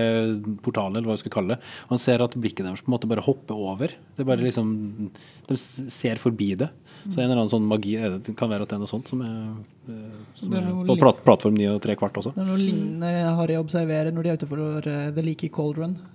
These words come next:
Speaker 2: midt i London. Hvor han,
Speaker 1: Ja,
Speaker 2: men
Speaker 1: nemlig.
Speaker 2: hvor han stusser litt på at han og Hagrid er de eneste som kan se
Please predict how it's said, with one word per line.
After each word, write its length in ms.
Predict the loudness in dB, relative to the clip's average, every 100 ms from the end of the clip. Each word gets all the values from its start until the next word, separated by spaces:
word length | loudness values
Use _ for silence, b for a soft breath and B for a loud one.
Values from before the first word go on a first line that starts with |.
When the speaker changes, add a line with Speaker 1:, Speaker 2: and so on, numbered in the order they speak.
| -2
Speaker 2:
midt 300 | 0 0 0
i 120 | 0 2
London. 340 | 0 -2 -2 -4 -12 B B B B -2
Hvor 140 | 4
han, 80 | 6
Speaker 1:
Ja, 160 | 6 4
Speaker 2:
men 240 | 2 6
Speaker 1:
nemlig. 300 | 8 10 10 6
Speaker 2:
hvor 140 | 2 0
han 100 | 0
stusser 260 | 0 -2 -2
litt 140 | -2
på 80 | 0
at 120 | 0 2
han 260 | 0 2
og 120 | 0
Hagrid 260 | 0 -2 -2
er 60 | 0
de 60 |
eneste 200 | 0 -4
som 140 | -6 -4
kan 140 | -2
se 240 | -2 -2